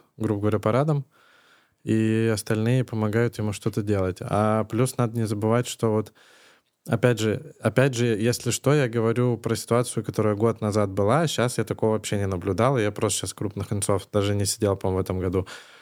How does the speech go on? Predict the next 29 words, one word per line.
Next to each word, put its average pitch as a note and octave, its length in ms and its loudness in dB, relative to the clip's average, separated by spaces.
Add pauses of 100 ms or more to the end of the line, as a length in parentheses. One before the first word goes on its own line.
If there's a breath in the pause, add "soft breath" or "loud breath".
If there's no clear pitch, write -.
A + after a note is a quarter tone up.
(320 loud breath)
Вот G#2+ 200 0
Дима B2 280 2
часто A2 360 -2
залетал G#2+ 520 0
и G#2+ 40 0
такой G2+ 340 -2
говорил: G2 260 0
«Включите A#2 760 -2
каждый, G#2 460 0
типа, G2 240 -4
стрим, B2 340 0
кто G#2+ 200 -2
че G2+ 160 -4
делает», A2+ 360 2
чтобы F#2+ 200 -6
можно G#2 240 0
было G2+ 240 0
смотреть, G#2+ 440 0
чтобы G2+ 340 -4 (100)
там G2+ 220 0
люди A2+ 240 2
не G#2 140 0
делали G#2 380 2
одну G#2 280 0
и G#2 60 0
ту G#2 100 -2
же G2+ 140 2
работу G2 400 -2
вместе. A#2 460 0